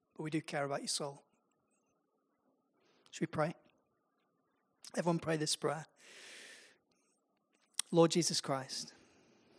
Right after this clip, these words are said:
thank you for dying for me. I know I've sinned,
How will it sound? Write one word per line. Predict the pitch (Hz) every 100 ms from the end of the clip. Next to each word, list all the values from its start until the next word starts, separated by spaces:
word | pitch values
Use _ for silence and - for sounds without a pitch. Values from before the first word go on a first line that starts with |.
| - - - - _ - - - - - _ _ _ -
thank | - 165 151
you | 151
for | -
dying | 139 131 120
for | 156
me. | 127 - - - - _ _ _ _ - _ _ _ - - - - - _ _ _ _ -
I | 151
know | 160 160
I've | -
sinned, | - 131 135